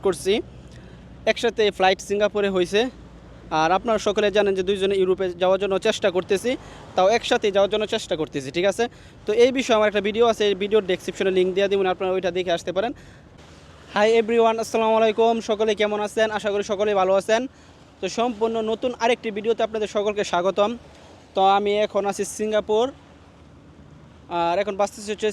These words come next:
সিঙ্গাপুর টাইম দুপুর একটা। আর এই জায়গাটার নাম হচ্ছে মেরিনা সাউথ পিয়ার। এখানে আমি আরেকটা ভিডিও করছি, এই ভিডিওর ডেসক্রিপশনে হচ্ছে ওই ভিডিওর লিঙ্কটা আমি দিয়ে দিব। আপনারা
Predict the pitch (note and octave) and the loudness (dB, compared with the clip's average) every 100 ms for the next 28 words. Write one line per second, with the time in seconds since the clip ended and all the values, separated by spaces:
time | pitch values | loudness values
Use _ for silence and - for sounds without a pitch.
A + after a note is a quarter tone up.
0 | - A3 G#3+ G#3+ - G3 G3 F3 - - | -2 -2 -2 -2 0 0 0 -8 -16 -20
1 | - - - E3+ G#3 G3+ G3+ F#3+ - - | -20 -20 -6 -2 0 0 0 -2 -8 -4
2 | A3 A3 - G3 B3 - - - - - | -2 -2 0 0 0 -6 -20 -20 -20 -14
3 | - E3+ G3+ G#3+ G#3 A3+ G#3+ G#3+ G#3 G3+ | -4 -2 0 2 2 0 -2 -4 -6 -8
4 | G3+ G#3+ G#3+ G#3 E3+ F#3 - - G#3 A3+ | -6 -4 -4 -4 0 0 -2 -2 0 0
5 | C#4 - - - G3 G3 A3 G#3+ G3+ G3+ | -4 -16 -20 -12 -8 -4 -2 -2 -2 -2
6 | G#3+ G3+ F#3 G3 G#3+ A3 F#3+ G#3 G#3+ G#3+ | -2 -4 -4 -4 -4 -4 -6 -4 -2 -4
7 | G#3+ A3 A3 G3+ F3 F#3 - - G3+ G3+ | 0 0 0 -2 -4 -6 -8 -8 -6 -4
8 | G3 A3 A3 G#3+ A3 G#3+ G3 F#3+ F3 F#3+ | -4 -2 -2 -2 -2 -2 -2 -6 -4 -4
9 | F#3+ F3+ G3+ G#3 G3 A#3 - - - - | -4 -4 -2 -2 -6 -8 -12 -20 -20 -8
10 | F#3 A3+ G#3+ | -6 -2 -2